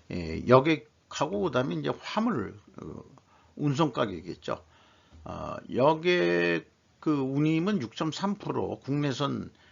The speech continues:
인상됐고, 어, 달러로는 사점일 프로, 어, 국제선은 일점구 프로 뿐인 안 올랐고, 달러로는 이제 이점사 퍼센트가 이제 하락한 거로 되어 있습니다. 이제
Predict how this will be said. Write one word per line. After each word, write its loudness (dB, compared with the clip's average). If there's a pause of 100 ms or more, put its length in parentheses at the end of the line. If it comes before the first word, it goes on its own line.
(200)
인상됐고, 0 (540)
어, -8 (140)
달러로는 4 (240)
사점일 -4
프로, -10 (580)
어, -12
국제선은 4
일점구 0
프로 -4
뿐인 -2
안 -8
올랐고, -6 (300)
달러로는 4
이제 -2
이점사 -2 (520)
퍼센트가 0
이제 0
하락한 -2
거로 -4
되어 -4 (120)
있습니다. -6
이제 -10